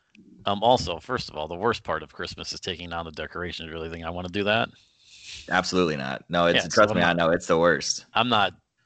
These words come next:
Speaker 1: I hated doing that when I would go, when I, when I was like, I think I did it nice enough to go over to do it at my parents' last year. I was like, "I hate, just, I hate taking the ornaments off the tree and putting them in there and everything. It's just the worst."
Speaker 2: Yeah.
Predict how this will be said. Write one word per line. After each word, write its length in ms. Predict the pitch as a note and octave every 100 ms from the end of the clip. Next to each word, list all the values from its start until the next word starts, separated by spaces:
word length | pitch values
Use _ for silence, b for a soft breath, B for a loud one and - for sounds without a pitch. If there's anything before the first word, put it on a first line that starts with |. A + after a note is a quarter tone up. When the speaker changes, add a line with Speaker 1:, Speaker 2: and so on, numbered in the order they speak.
| _ _ -
Speaker 1:
I 120 | G#2 G#2+
hated 300 | A#2 A2 G2+
doing 220 | A#2+ A#2
that 200 | A#2 A2
when 120 | A2+
I 80 | A2+
would 100 | A2
go, 220 | A#2+ A#2 G2+
when 220 | G#2+ A2+
I, 100 | A2+
when 200 | A2 A#2
I 180 | A2+ A2+
was 160 | A2 G#2
like, 200 | G2+ F#2 - B B B B B B
I 20 | -
think 140 | A#2+
I 60 | G#2
did 200 | A2+ A2+
it 160 | G#2 _ -
nice 260 | A#2 G#2+ G#2+
enough 200 | G#2+ G2+
to 100 | G2+
go 140 | G#2+
over 200 | G#2 G2+
to 140 | F#2 -
do 180 | G#2
it 60 | G2+
at 80 | G2
my 100 | F#2+
parents' 480 | - A2 B2+ G#2+ E2
last 340 | D#2+ E2+ -
year. 140 | D2+
I 60 | D#2
was 100 | D2+
like, 140 | D2+
"I 120 | F2 -
hate, 180 | A2+
just, 160 | B2+ -
I 100 | E2+
hate 260 | F2 A#2+ B2
taking 320 | F2+ E2+ D#2+
the 80 | E2+
ornaments 380 | G#2+ G2+ E2
off 160 | E2+ E2
the 80 | E2
tree 240 | - G#2
and 120 | F#2+
putting 140 | - F2
them 140 | F2+
in 100 | G#2+
there 140 | B2+ C#2+
and 80 |
everything. 340 | D2 - - -
It's 120 | -
just 260 | D#2+ - -
the 80 |
worst." 500 | D#2+ F#2+ A2 G2+ - -
Speaker 2:
Yeah. 540 | - - - A1 G1+